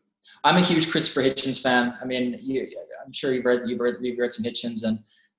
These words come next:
um, I, I think he was a fascinating guy, fascinating orator, um, had traveled the world, uh, you know, and, and done some amazing, um,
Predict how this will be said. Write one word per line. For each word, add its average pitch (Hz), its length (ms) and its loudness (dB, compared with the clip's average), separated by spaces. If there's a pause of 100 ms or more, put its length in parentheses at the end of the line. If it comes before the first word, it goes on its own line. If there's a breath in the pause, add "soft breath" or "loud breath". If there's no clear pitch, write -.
(100)
um, 113 460 2
I, - 280 -18
I - 40 -18
think 120 200 -6 (460)
he - 540 -4
was - 420 -2
a - 60 -10
fascinating 120 560 2
guy, 113 320 4
fascinating 110 480 0
orator, 110 560 0 (140)
um, 107 420 2 (500 soft breath)
had 131 160 2
traveled 123 340 6
the 117 80 2
world, 110 560 4
uh, 117 120 -8 (160)
you 117 80 -8
know, 110 160 0
and, 107 140 2
and 113 140 -8
done 120 200 -2
some 113 160 -2
amazing, 113 840 0 (140)
um, 107 400 -2